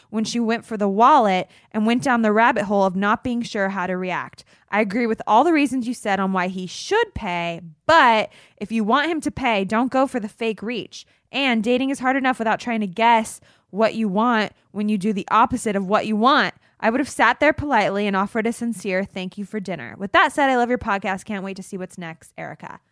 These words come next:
And after reading this, I a hundred percent agree with Erica. Because, yes, we gave a lot of reasons on why he should have paid. Like, if you pick the restaurant and you order them, you know, you, you should probably pay for the dinner. Um, and,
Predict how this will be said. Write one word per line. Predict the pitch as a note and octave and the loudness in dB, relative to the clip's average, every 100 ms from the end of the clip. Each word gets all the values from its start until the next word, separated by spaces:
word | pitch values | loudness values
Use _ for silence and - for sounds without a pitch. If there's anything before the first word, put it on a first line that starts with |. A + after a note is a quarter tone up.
| _ - | _ -6
And | E4 F4 | -6 -2
after | D#4 G4+ G#4+ | -4 0 2
reading | G#4 B4 A#4 | 2 2 0
this, | G#4 F#4+ - _ | -2 -2 -8 _
I | G4+ B4 C#5 D5 - | 0 0 2 2 2
a | F4 F#4 E4 - _ | 2 2 2 -4 _
hundred | G4 A#4 F#4+ G4+ | 2 2 4 2
percent | F4 F4+ F4 | 2 -2 -2
agree | F4+ F#4 | 0 0
with | F4+ | 2
Erica. | D4 F4+ G#4 - - A3+ - - - _ - | 2 2 0 -2 -4 -4 -6 -20 -20 _ -2
Because, | D#4 D#4 E4 - - | 4 4 2 -4 -2
yes, | A#4+ C4+ | -2 0
we | C#4 | -2
gave | C#4+ | 2
a | B3+ | 4
lot | C4+ | 4
of | D#4+ | 4
reasons | C#4 A#3+ C4 | 0 -2 -2
on | B3 | -2
why | A3+ B3+ | 0 0
he | |
should | B3+ B3+ | -2 -4
have | B3 | -4
paid. | A3 F#3 F#3 | -2 -2 -2
Like, | F#3 - - | -4 -6 -10
if | G3+ | -10
you | G3+ | -8
pick | G3+ G#3 | -10 -10
the | - | -2
restaurant | A#3 D4+ - C#4 C4+ | 0 0 0 -2 -2
and | G#3+ G3 | -2 -4
you | |
order | G3 G3 | -2 -2
them, | F#3+ - _ _ _ | -4 -8 _ _ _
you | A3 | -2
know, | F#3+ | 0
you, | F#3 F#3 | -2 -6
you | F#2+ G#3 | -12 -12
should | G#3 | -8
probably | A#3 G3+ G3 F#3+ - _ | -2 0 2 -2 -6 _
pay | - A3+ G3+ | -10 -6 -6
for | G3 G#3 | -4 -6
the | F#3+ | -4
dinner. | F#3 D4 C#4+ C#4 - _ _ - | -2 0 0 0 -4 _ _ -6
Um, | G3+ F#3 F3 E3+ D#3+ _ _ _ _ _ _ _ _ - | -2 0 -2 -6 -12 _ _ _ _ _ _ _ _ -4
and, | A#3+ G#3+ G3+ | -2 -2 -4